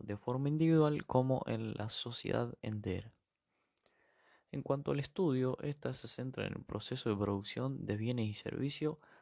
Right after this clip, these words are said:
desde la extracción de la materia prima hasta la llegada del consumidor final. Es decir, que la economía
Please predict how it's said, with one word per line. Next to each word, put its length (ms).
desde 360
la 120
extracción 540
de 80
la 100
materia 320
prima 460
hasta 360
la 140
llegada 300
del 120
consumidor 560
final. 300
Es 100
decir, 360
que 260
la 460
economía 720